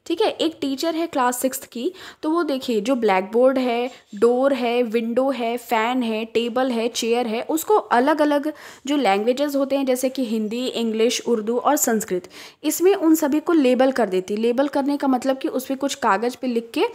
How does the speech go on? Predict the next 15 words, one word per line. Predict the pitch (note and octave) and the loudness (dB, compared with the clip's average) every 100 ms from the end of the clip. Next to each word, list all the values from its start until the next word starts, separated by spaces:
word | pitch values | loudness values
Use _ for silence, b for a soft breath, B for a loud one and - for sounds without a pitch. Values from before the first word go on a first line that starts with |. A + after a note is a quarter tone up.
| B B - | B B -2
अलग-अलग | B3+ D4 D4+ C#4+ | 2 4 2 2
भाषा | A#3+ A3 A#3+ | 0 0 0
में | C4 | -2
चिपका | C#4+ C#4+ B3 G3+ | -2 -2 0 0
देती। | F#3 F#3+ | 0 -4
जैसे | G3+ A3 B3+ C4 - _ _ _ _ - | -4 0 0 0 -6 _ _ _ _ -14
ब्लैकबोर्ड | A#3 G#3+ G#3+ A3 C4 C#4+ | -2 0 0 0 0 0
को | C#4 | 0
इंग्लिश | C#4 A#3 A3 B3 - | -2 0 0 0 0
में | C4 C4 | -4 -2
तो | C4 C4+ | -2 -2
ब्लैकबोर्ड | A3 G#3 G3+ A#3 B3+ | -2 -4 0 0 0
ही | |
कहते | B3+ A3+ A3+ | -2 -4 -4
हैं, | C4 | -4